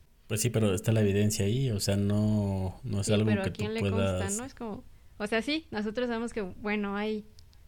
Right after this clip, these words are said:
Speaker 2: han ido al espacio y está evidenciado, pero pues a lo mejor ellos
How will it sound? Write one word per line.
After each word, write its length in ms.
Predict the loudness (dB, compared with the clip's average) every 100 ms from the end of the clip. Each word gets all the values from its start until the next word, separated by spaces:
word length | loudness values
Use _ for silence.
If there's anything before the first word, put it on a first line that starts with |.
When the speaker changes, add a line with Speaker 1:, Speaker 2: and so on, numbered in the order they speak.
| -12
Speaker 2:
han 140 | -6 -2
ido 180 | -2 -2
al 100 | -4
espacio 800 | -6 -4 -4 -2 -4 -8 -8
y 100 | -6 -8
está 640 | -8 -8 -6 -4 -6 -6
evidenciado, 920 | -6 -6 -8 -8 -6 -4 -4 -6 -8
pero 260 | -8 -8 -8
pues 180 | -8 -8
a 40 |
lo 60 | -8
mejor 200 | -4 -2
ellos 280 | -2 -4